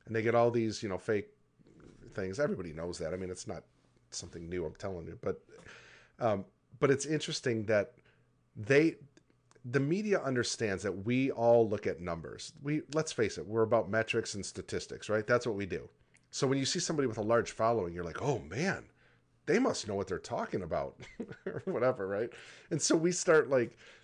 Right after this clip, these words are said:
they understand that mindset. And it's even in the church. Like, th-, think about it. Pastors are counting. They're like, "Oh man, there was only, like, you know, forty people here tonight." Like, that's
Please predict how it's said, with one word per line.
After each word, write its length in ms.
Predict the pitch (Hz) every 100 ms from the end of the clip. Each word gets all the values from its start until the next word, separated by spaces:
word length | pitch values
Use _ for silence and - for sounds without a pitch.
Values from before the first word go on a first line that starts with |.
| -
they 140 | 165
understand 600 | 202 202 190 - 147 147
that 220 | 117 107 98
mindset. 680 | 101 110 117 - 78 69
And 100 | 160
it's 160 | 226 277
even 160 | 330 311
in 100 | 254
the 80 |
church. 380 | 196 - 135 101
Like, 160 | 98 90 -
th-, 140 | 160
think 260 | - - 196
about 220 | 175 85
it. 80 | -
Pastors 420 | 120 143 - 151
are 80 | 107
counting. 480 | - 87 82 92 120
They're 120 | 104
like, 160 | 107 113
"Oh 120 | 107 71
man, 160 | 107
there 80 | 87
was 120 | 92
only, 200 | 95 92
like, 220 | - - -
you 60 | 92
know, 120 | 85
forty 260 | - 110 78
people 260 | 131 123 101
here 100 | 76
tonight." 280 | 60 76 - _ _ _ _ _ _ _
Like, 160 | - 104 -
that's 460 | 160 - - -